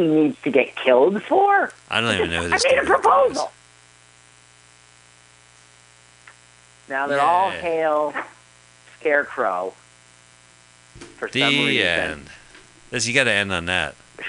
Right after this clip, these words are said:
Speaker 2: Oh, it is over. And then we go back to Dorothy with her
Speaker 1: Uh,
Speaker 2: weird tiara
Speaker 1: w-
Speaker 2: thing.
Speaker 1: creepy smile.
Speaker 2: I love it. That's a great way to start a movie, is a giant fucking head with your logo on it.
Speaker 1: <laughs>
Speaker 2: Well, well, we have more time.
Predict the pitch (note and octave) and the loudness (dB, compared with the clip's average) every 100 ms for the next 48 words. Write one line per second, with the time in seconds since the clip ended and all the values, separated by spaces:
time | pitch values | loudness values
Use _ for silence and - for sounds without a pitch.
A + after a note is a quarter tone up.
0 | - - - - - - E3 F3+ D#3 G3 | -10 -10 -12 -14 -16 -2 0 2 2 2
1 | A#3+ B3+ G#3+ F#3+ C#3 A#2+ B2+ C#3+ C#3 D3+ | 2 2 4 2 2 2 2 0 0 0
2 | C#3 D#3+ D3+ D#3+ D3+ C#3+ C3+ B2+ D#3 E3+ | 2 0 0 0 2 2 0 -2 -2 -2
3 | - C3+ A2+ A2 A2+ A2 A2 B2+ B2+ B2 | -2 -2 0 2 2 2 2 2 2 0
4 | A2 - - A#2+ A#2+ B2 A#2 F2+ D#2+ - | -2 -8 -4 -2 0 -2 -2 -4 -4 -10
5 | - - - - E3+ F3 F3 E3 C#3 - | -20 -12 -8 -2 0 -2 -2 -4 -4 -12
6 | - C#3 C3 C3 C3 C3 B2+ B2+ C3 C3 | -10 0 2 4 4 4 2 2 0 0
7 | C#3+ A#2 A#2+ G2+ F2+ B2 A#2+ G2+ G2+ G#2 | 0 4 2 2 -2 -2 -4 -2 -2 0
8 | F#2+ F2 - F#2 F2+ G2 G2 F2 E2 D#2+ | 0 -2 -2 -2 -2 -6 -6 -6 -6 -8
9 | - F#2 F2+ F2 F#2+ F2+ F#2 F2+ G2+ F#2 | -4 -2 -2 -2 -4 -2 -2 0 0 0
10 | - F2 F#2 G2 G2 - D2 D2+ - - | -2 -2 -2 -2 -2 -4 -4 -8 -12 -18
11 | - - - - - C#3 - - C3 D#3+ | -20 -20 -20 -20 -8 -6 -6 -4 0 0
12 | - - E3 F#3+ A3 G#3 G3 F3+ F#3+ G#3 | 0 0 0 2 2 0 0 -2 -2 -2
13 | G3+ - | -2 -4